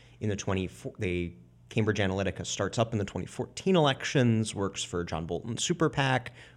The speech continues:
works for a couple of senatorial campaigns. Uh, and then as the twenty sixteen elections spool up, uh,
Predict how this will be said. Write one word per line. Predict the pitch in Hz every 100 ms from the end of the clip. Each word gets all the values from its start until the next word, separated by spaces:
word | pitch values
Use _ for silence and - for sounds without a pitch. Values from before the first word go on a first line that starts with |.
| -
works | 101
for | - 101
a |
couple | 90 95 - 92 90 -
of | 87 82
senatorial | - 92 101 - 170 151 143
campaigns. | - 120 113 120 107 101 101 101 - - - - - - - - - -
Uh, | 113 101 -
and | 120 117
then | 139 147 143 139 - - - - -
as | 123 117 110 110 104 -
the | 117
twenty | - 101
sixteen | 95 - - - 220
elections | 139 95 - 101 87
spool | - - 95 85
up, | - - - - - - - - _ _ -
uh, | 101 90 -